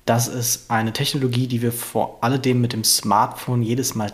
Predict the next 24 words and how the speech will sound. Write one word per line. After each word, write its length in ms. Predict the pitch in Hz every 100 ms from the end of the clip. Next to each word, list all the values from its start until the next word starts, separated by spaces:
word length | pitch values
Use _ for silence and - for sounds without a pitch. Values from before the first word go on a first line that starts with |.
| -
dann 260 | 101 175
verwenden, 760 | 185 123 113 113 110 139 180 180
wenn 120 | 135 143
wir 140 | -
einen 160 | 127 131
dieser 180 | 135
lustigen 580 | 123 131 - 143 131 120
Filter 440 | 123 - 117 123 123
verwenden, 560 | 113 98 95 95 90
von 140 | - 160
Instagram, 500 | 175 139 131 127 120
TikTok 480 | 147 143 - 120 -
et 100 | -
cetera. 540 | 117 117 110 113 117 - - - -
Also 240 | 110 107
wenn 160 | 113 113
ich 220 | 185 165
dir 100 | 151
jetzt 540 | 131 135 135 - - - - - -
lustige 420 | 151 - 139 127
Hasenohren 560 | 135 147 139 131 131 127
aufsetze, 640 | 123 - 120 - 127 120 -
das 340 | 110 - -
ist 460 | 123 120 - -